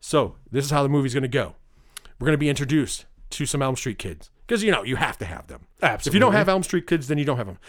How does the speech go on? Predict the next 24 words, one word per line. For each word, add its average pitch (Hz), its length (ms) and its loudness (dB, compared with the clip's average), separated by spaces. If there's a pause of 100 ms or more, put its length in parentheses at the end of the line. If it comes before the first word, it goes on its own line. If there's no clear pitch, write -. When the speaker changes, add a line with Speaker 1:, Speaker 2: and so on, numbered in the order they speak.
(180)
Speaker 1:
But 135 100 0
we're 170 80 6
gonna 202 140 4
be 185 100 2
introduced 170 460 0 (240)
to 151 160 4
a - 40 4
male 156 300 4
Elm 143 140 0
Street 139 220 -2
kid 135 280 -2 (140)
first, 117 340 -2
'cause, 160 140 -2
you 220 60 2
know, 165 100 4
the 127 80 -2
guys 156 340 0
always 135 280 0
have 127 160 -2
to - 40 -14
get 120 180 -4
to 113 60 -8
acting 101 340 -8
first. - 300 -14